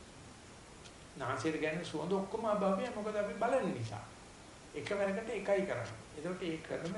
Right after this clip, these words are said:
දේ ඇති රිංගගෙන කෑමසන් ගෑවට අනික් හරි ඔක්කොම ප්‍රතික්ෂේප වෙන හැටි දැක්කනම් එකක්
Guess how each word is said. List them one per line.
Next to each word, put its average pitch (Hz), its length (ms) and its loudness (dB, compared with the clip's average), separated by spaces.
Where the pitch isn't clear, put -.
දේ 175 220 4
ඇති 127 300 0
රිංගගෙන 143 500 -2
කෑමසන් 131 540 -2
ගෑවට 147 420 4
අනික් 165 280 -4
හරි 170 180 -2
ඔක්කොම 170 260 -4
ප්‍රතික්ෂේප 190 540 -2
වෙන 190 120 2
හැටි 160 220 0
දැක්කනම් 127 380 2
එකක් - 200 -6